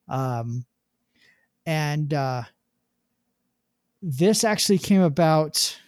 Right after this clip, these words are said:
uh, once they, where's the story at? I got it right here. In nineteen, on October twenty-sixth, nineteen twenty-three, Walt signed his first contract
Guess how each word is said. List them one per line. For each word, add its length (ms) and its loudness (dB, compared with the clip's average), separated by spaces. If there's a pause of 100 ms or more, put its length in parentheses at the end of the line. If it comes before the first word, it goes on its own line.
(520)
uh, 320 -2
once 460 2
they, 360 2
where's 560 -2
the 100 0
story 380 0
at? 100 -4
I 80 -4
got 120 -2
it 60 -2
right 120 -2
here. 180 -2 (640)
In 420 4
nineteen, 440 4
on 120 2
October 340 4
twenty-sixth, 480 2
nineteen 300 0
twenty-three, 640 -2
Walt 420 -2
signed 540 0
his 320 -4
first 420 -2
contract 760 -2